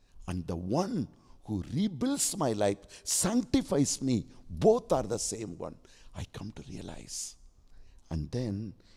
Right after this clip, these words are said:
Hebrews two eleven says, we hear him telling, "You are my brother." Huh? If God is my father, he is also your father.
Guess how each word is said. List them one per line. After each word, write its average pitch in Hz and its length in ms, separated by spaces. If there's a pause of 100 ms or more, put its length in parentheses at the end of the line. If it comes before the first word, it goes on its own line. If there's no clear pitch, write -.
Hebrews 101 580
two 117 160
eleven 90 360
says, - 640 (680)
we 110 80
hear 127 320
him 139 280
telling, 107 480 (440)
"You 87 140
are 85 160
my 85 340 (240)
brother." - 380 (400)
Huh? - 260 (880)
If - 180
God 135 300
is - 420 (380)
my 82 100
father, - 560 (340)
he 143 140
is - 140
also - 300
your 131 300
father. - 460